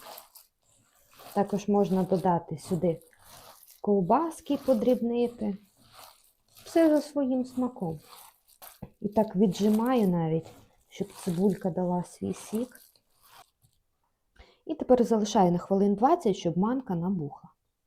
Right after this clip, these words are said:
Ось минуло десять хвилин, і тепер з цією масою переходжу до плити. На сковорідку влила соняшникову олію. Тепер ложкою викладаю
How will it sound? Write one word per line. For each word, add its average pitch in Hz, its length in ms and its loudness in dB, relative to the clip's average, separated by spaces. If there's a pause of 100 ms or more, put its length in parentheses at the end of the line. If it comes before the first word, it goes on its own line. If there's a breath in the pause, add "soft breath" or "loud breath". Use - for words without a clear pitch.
(640 soft breath)
Ось 311 200 2
минуло 226 340 6
десять 226 340 2
хвилин, 330 420 2 (580 loud breath)
і 311 160 0
тепер 240 280 2
з 240 120 -12
цією 190 260 0
масою 226 480 2
переходжу 208 600 0
до 165 220 0
плити. 170 520 -6 (720)
На 233 100 0
сковорідку 262 560 6
влила 190 400 4
соняшникову 175 800 -2
олію. 208 520 2 (440)
Тепер 294 320 4
ложкою 254 520 2
викладаю 208 800 2